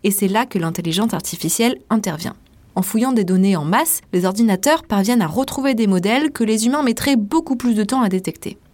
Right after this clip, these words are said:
Deux entrepreneurs de la Silicon Valley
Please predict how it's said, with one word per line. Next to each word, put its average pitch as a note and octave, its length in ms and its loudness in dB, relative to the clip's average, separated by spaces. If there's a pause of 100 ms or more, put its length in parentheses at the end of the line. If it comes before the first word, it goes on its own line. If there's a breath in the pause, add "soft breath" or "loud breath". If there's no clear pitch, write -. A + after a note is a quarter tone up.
(200)
Deux D4 160 2
entrepreneurs A3 640 0
de F3+ 80 2
la C#3+ 100 -2
Silicon A3 480 0
Valley G3 460 0